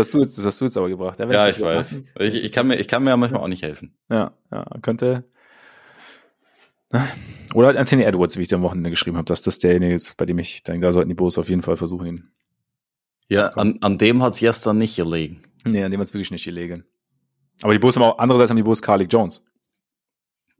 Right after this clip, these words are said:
Speaker 2: Auch einer der Stars des Turniers auf jeden
Speaker 1: Ja,
Speaker 2: Fall.
Speaker 1: ja, absolut. Südsudan, erste Olympiateilnahme. Und Carlik Jones.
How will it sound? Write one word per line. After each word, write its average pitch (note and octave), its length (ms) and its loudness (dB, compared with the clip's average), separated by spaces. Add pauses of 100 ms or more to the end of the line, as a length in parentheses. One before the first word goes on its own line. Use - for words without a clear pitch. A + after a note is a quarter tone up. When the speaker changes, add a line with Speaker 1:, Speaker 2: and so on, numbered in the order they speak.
(220)
Speaker 2:
Auch G2 220 0
einer D#2 220 -2
der E2 120 -6
Stars E2+ 340 0
des - 140 -12
Turniers E2+ 340 -8
auf - 80 -16
jeden A2 120 -2
Speaker 1:
Ja, A2+ 40 8
Speaker 2:
Fall. C3 240 4
Speaker 1:
ja, - 120 -20 (300)
absolut. D#3+ 540 0 (300)
Südsudan, A2+ 580 2
erste A#2 240 2
Olympiateilnahme. B2+ 720 0 (920)
Und G2+ 100 -6
Carlik G2+ 340 0
Jones. A#2+ 420 -2